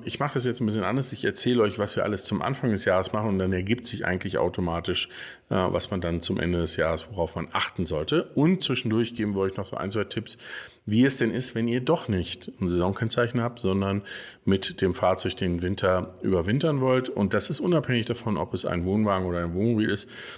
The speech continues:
Da gibt's so ein paar Sachen, die man einfach berücksichtigen sollte. Ja, also ich schaue raus. Äh, wir haben heute den vierundzwanzigsten März.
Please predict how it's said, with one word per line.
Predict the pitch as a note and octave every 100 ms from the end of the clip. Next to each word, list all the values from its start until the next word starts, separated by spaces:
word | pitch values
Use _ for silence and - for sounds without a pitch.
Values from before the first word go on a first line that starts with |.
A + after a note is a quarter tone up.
| -
Da | F#2
gibt's | F2+ G#2
so | -
ein |
paar | - F2+
Sachen, | F2+ F#2+
die | F2+
man | F2
einfach | D2 -
berücksichtigen | E2+ G#2+ A2+ G#2 - F2+ - E2+ D2
sollte. | D2+ C#2 - - - _ - - - -
Ja, | A#2+ F2 - -
also | A#2 B2+ A2 G2
ich | -
schaue | - D3+ D3
raus. | A2+ B2+ F#3+ G3+
Äh, | - B2+ B2+ A#2
wir | A#2+ A#2
haben | D3
heute | C3 C3+ C3+ C3+
den | A#2+ A#2 A#2
vierundzwanzigsten | A2+ D#3 D#3 - B2 A#2+ - - F#2 F#2+ F2
März. | E2 E2+ A2 G3 - -